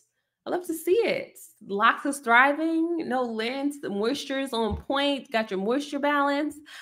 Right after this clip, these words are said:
I, I have to ask one last question before we tap out for tonight.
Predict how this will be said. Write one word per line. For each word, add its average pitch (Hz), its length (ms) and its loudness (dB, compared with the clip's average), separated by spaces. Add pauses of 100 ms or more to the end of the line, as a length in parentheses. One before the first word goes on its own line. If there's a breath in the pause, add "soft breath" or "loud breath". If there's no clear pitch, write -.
(120)
I, 247 240 6
I 226 60 0
have 262 200 6
to 311 100 -2
ask 220 360 8
one 214 160 0
last 233 240 0
question 190 320 -2
before 190 340 0
we 208 320 -6 (320 loud breath)
tap 240 300 -4
out 214 240 4
for 208 100 -2
tonight. 254 680 -2